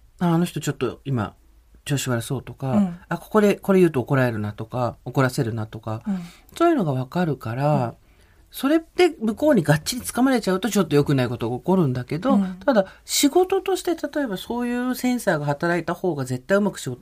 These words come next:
Speaker 1: いく仕事ってあるじゃん。
Speaker 2: うん。うん。
Speaker 1: で、一方でさ、あの、それはそれですごいその人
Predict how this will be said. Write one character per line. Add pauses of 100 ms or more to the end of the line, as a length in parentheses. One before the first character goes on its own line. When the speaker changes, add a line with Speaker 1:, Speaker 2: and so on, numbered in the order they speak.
Speaker 1:
い
く
仕
事
っ
て
あ
る
じ
ゃ
ん。
Speaker 2:
う
ん。 (300)
う
ん。 (440)
Speaker 1:
で、
一
方
で
さ、
あ
の、 (320)
そ
れ
は
そ
れ
で
す
ご
い
そ
の
人